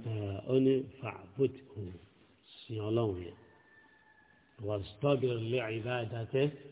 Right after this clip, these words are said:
Kó o sì ṣe sùúrù fún ìjọsìn rẹ̀. هل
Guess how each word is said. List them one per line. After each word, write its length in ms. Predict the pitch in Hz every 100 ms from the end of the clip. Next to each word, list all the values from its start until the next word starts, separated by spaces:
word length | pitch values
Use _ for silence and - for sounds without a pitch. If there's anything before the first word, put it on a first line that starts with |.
| - - - _ _ _
Kó 140 | -
o 120 | 135 131
sì 140 | 113
ṣe 200 | 98 135 120
sùúrù 460 | - 127 135 143 127
fún 220 | - 123
ìjọsìn 600 | 107 110 101 - 98 101
rẹ̀. 140 | 92 80 - - - - - - _ _ _ _ _
هل 200 | - 104